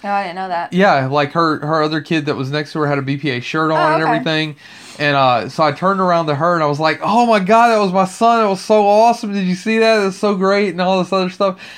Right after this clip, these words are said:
Speaker 2: She goes, "Yeah, that was exciting." And I swear to God, like, a minute later, she got up and left.
Speaker 1: <laughs>
Speaker 2: She just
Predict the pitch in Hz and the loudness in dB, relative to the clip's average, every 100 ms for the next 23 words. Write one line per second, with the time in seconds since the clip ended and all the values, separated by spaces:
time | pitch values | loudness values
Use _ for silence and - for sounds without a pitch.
0 | - - 214 185 175 208 247 214 214 196 | -20 -4 0 0 0 -2 0 0 0 -2
1 | - - 160 185 190 139 131 - - - | -8 -4 -2 0 -2 -4 -6 -14 -20 -6
2 | 147 147 - 170 160 147 139 127 120 - | -2 -2 -2 -2 -2 2 0 2 -2 -4
3 | _ - 147 135 139 147 156 139 135 147 | _ -10 -8 -6 -2 -2 -2 0 0 0
4 | 165 - - _ - 143 139 135 131 120 | -2 -6 -20 _ -8 0 2 2 -2 -4
5 | 117 110 _ _ - - 359 - 185 151 | -4 -6 _ _ -14 -12 -12 -12 -12 -10
6 | - 175 170 160 | -4 -2 0 -2